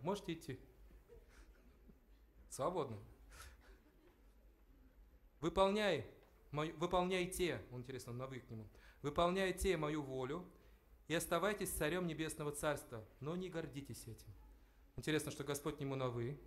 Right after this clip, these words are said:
тоже очень интересно, да? И он говорит, "Выполняйте мою волю", а, при, а до этого в стихах, а до этого на "ты". Так интересно.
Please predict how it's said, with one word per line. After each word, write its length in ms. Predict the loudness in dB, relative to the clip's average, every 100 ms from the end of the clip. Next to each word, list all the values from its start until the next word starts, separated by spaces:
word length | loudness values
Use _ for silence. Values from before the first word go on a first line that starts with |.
| -6
тоже 180 | -6
очень 140 | -4 -6
интересно, 400 | -6 -8 -8 -6
да? 160 | -6 -8 -12 -18 -4
И 40 | 2
он 120 | 2
говорит, 240 | 4 2
"Выполняйте 640 | 4 6 8 8 6 2 0
мою 240 | 0 2
волю", 360 | 2 2 0 0 -4 -18 -20 -20 -8
а, 80 | -4
при, 160 | 0 0
а 160 | 0
до 120 | 0
этого 220 | -2 -2 -8
в 40 |
стихах, 440 | -10 -12 -12 -12 -16 -20 -20 -20 -10
а 60 | -4
до 100 | -2
этого 160 | 0
на 120 | -2 -2
"ты". 180 | -4 -6
Так 200 | -6 -4
интересно. 360 | -4 -6 -8